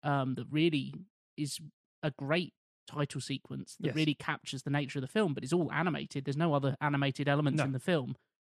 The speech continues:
Speaker 2: Which harkens back to things like It's a Mad, Mad, Mad World from, like, the
Speaker 1: Yeah.
Speaker 2: sixties and stuff like that. It's all, it's all, um, Saul Bass style,
Speaker 1: Yeah.
Speaker 2: uh, uh,
Speaker 1: It's like
Speaker 2: silhouette
Speaker 1: a, yeah, it's
Speaker 2: representations
Speaker 1: like
Speaker 2: and
Speaker 1: a
Speaker 2: things.
Speaker 1: poster come to life in a lot of
Speaker 2: Very much
Speaker 1: ways.
Speaker 2: so, yes, yeah.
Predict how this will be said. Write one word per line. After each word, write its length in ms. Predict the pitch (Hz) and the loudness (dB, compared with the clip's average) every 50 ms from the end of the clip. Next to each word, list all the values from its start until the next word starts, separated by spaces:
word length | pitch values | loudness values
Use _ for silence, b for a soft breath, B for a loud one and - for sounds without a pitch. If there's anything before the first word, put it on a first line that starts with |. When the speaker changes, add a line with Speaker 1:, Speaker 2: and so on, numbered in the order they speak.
| _ _ | _ _
Speaker 2:
Which 140 | 156 151 - | -6 -2 2
harkens 300 | 160 156 147 - 135 127 | 2 2 2 0 -4 -2
back 160 | 139 135 139 | -2 -2 -2
to 60 | - _ | -4 _
things 200 | - 143 143 127 | -4 -4 -2 0
like 220 | 135 131 131 - - | 0 -2 -2 -4 -12
It's 120 | 135 - | -8 -6
a 40 | 143 | -6
Mad, 280 | 131 131 123 131 135 | -4 -2 -4 -4 -4
Mad, 240 | 139 127 123 123 135 | -4 -4 -4 -4 -6
Mad 180 | 127 120 123 120 - | -8 -8 -8 -10 -8
World 320 | 139 135 127 127 131 120 | -6 -4 -4 -4 -4 -6
from, 80 | - 123 | -8 -12
like, 60 | 123 123 | -10 -10
the 200 | 135 - - 156 | -8 -4 0 2
Speaker 1:
Yeah. 140 | 156 165 175 | 4 6 4
Speaker 2:
sixties 160 | 147 131 123 | 4 2 -4
and 80 | 135 127 | -4 -4
stuff 120 | - 131 | -4 -6
like 60 | 127 127 | -6 -6
that. 20 | |
It's 100 | 131 - | -4 -2
all, 120 | 165 175 | -2 -2
it's 140 | - - - | -2 0 2
all, 300 | 175 180 175 170 160 143 - _ _ _ _ _ _ _ _ | 2 2 4 2 0 -4 -8 _ _ _ _ _ _ _ _
um, 560 | - 147 143 139 135 135 135 131 131 131 127 120 _ _ _ _ _ _ _ | 0 2 2 2 2 0 0 -2 -4 -6 -6 -8 _ _ _ _ _ _ _
Saul 300 | - - - 156 139 127 | -4 0 2 2 2 4
Bass 360 | 120 165 151 147 151 123 - | 4 4 4 4 2 0 -4
style, 880 | - - 165 - - - 175 165 151 143 139 143 135 131 135 131 123 - _ _ _ _ _ _ | -8 -8 -8 -10 -2 2 2 4 4 4 2 2 0 0 -2 -4 -8 -12 _ _ _ _ _ _
Speaker 1:
Yeah. 280 | 165 151 143 135 135 143 - | 4 6 6 6 4 0 -2
Speaker 2:
uh, 40 | - 143 135 135 131 127 127 127 123 123 123 127 - - - - - _ - | -4 -2 -2 -2 -2 -2 -4 -4 -4 -6 -6 -8 -10 -12 -14 -18 -20 _ -16
uh, 180 | - 147 143 139 - - - - - - _ - | -14 -12 -12 -12 -12 -14 -14 -14 -14 -16 _ -6
Speaker 1:
It's 160 | 175 139 - | -6 -2 2
like 140 | 151 147 135 | 2 4 6
Speaker 2:
silhouette 160 | - - 135 | 6 6 6
Speaker 1:
a, 20 | 135 | 4
yeah, 20 | |
it's 60 | 131 131 | 4 2
Speaker 2:
representations 540 | 135 - - 165 160 151 135 135 131 - - | 0 0 2 4 4 6 4 4 0 0 0
Speaker 1:
like 140 | 151 143 127 | -2 0 0
Speaker 2:
and 60 | 143 | -2
Speaker 1:
a 20 | 123 | -4
Speaker 2:
things. 220 | 120 123 - - - _ - _ _ | -4 -8 -10 -14 -18 _ -20 _ _
Speaker 1:
poster 320 | - 165 147 - - 143 | 4 4 4 4 0 -4
come 180 | - - 135 127 | -2 0 -2 0
to 80 | - 139 | 0 0
life 300 | 139 151 160 131 - - | 2 4 4 2 0 -4
in 80 | 127 131 | -8 -4
a 40 | 135 | -4
lot 80 | 131 127 | -2 2
of 40 | |
Speaker 2:
Very 160 | 151 156 151 151 | 4 6 6 8
much 180 | 147 143 131 | 6 4 2
Speaker 1:
ways. 40 | - | 0
Speaker 2:
so, 100 | - 120 | -4 -2
yes, 300 | 117 123 113 110 - - | -2 -2 -2 -4 -6 -12
yeah. 120 | 147 131 | -12 -14